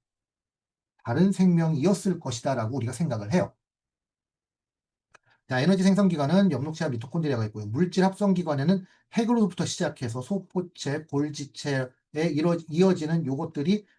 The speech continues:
물질 합성 기관이에요. 이 물질 합성 기관은 물질을 어떻게 합성하냐 하면 세포막, 원형질막 이-, 이라는 막 구조에 싸가지고 하기 때문에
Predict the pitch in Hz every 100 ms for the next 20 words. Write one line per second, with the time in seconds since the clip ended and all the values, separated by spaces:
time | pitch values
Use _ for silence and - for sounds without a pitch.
0 | _ 117 156 196 190 202 170 131 113 113
1 | 165 127 156 185 175 180 156 147 180 123
2 | 139 185 135 113 185 185 170 139 120 117
3 | 196 143 - _ _ - 208 208 - 190
4 | 139 - - 110 139 196 202 165 147 127
5 | 120 - - 127 131 135 175 165 117 -
6 | - 185 175 165 220 220 190 160 131 120
7 | 127 165